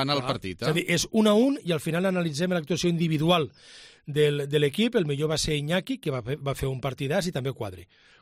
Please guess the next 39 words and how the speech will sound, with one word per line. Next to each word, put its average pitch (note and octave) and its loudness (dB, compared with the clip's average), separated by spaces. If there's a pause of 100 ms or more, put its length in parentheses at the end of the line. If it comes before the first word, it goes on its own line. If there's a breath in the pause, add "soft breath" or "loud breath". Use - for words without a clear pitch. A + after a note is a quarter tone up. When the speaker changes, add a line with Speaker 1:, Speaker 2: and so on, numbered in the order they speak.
Speaker 2:
Quadri A2+ -4
per A#2+ -6
mi B2+ -2
va B2+ -2
ser B2+ -2
l'únic A#2+ -6
jugador C3 0
que - -4
va B2 -2
recuperar A#2 -6
pilotes, B2 -4
no?, C3 -6
en C3 -6
una A#2+ -6
zona B2+ -4 (320 loud breath)
important C3 0
del, A#2+ 0
del A#2 -6
camp. G2+ -14
Per A#2+ -6
tant, E3 2 (360 loud breath)
és D#3+ 2
el F3+ 2
que E3+ 2
va D#3 0
passar. C3 -4 (380 loud breath)
És G3 6
un B3 6
empat A#3 4
sorprenent? G3 2
Ho D#3 -4
sento, F3+ 0
però D3+ -2
no, A#2 -10 (480)
perquè D3+ 0
això E3+ 2
és D3 -4
la E3 -4
categoria. A2+ -8